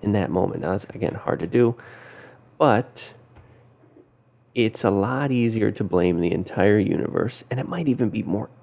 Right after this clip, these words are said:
scientifically accurate than it often is to say, like,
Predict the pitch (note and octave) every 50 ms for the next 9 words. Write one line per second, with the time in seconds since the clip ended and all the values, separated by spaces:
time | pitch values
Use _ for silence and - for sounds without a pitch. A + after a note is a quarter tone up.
0 | _ _ - - - - G3+ F#3+ E3+ C#3 B2 - - - F#3 - - - - -
1 | - - - C#3+ D3+ C#3+ - - - - - - - - _ - _ _ - -
2 | - - - - - - - - - - - _ _ _ _ _ G2+ G#2+ G2+ F#2+
3 | - - F#2+ G2+ G#2 - G#2 F#2 - E2 F2 F2 F2 - - - A#2+ - - -
4 | E2+ F2+ E2 - - - - -